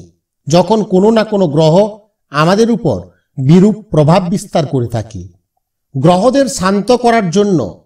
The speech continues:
আমরা নানা রকম গ্রহরত্ন ধারণ করে থাকি, কিন্তু আজ আমি আপনাদের জানাবো গ্রহ শান্তির জন্য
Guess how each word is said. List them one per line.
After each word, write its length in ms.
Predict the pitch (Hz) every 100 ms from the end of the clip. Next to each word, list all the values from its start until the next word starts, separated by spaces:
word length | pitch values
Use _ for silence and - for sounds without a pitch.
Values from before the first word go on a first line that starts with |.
| _ _ _ -
আমরা 280 | 165 202 214
নানা 280 | 185 175 196
রকম 320 | 220 220 226 226 - _ - 131
গ্রহরত্ন 760 | 165 180 185 233 247 240 214 135 98 - -
ধারণ 360 | 127 139 165 220 226
করে 220 | 180 151
থাকি, 380 | 123 113 110 92 92 _ _ _ _ _ _ _ -
কিন্তু 220 | 240 202 269 180
আজ 160 | 190 233 247
আমি 160 | 247
আপনাদের 440 | 254 233 226 220 214
জানাবো 400 | 170 160 196 170 101 - _ _ _ _ -
গ্রহ 260 | 135 180 175 233
শান্তির 480 | 220 233 226 196 131
জন্য 300 | 180 185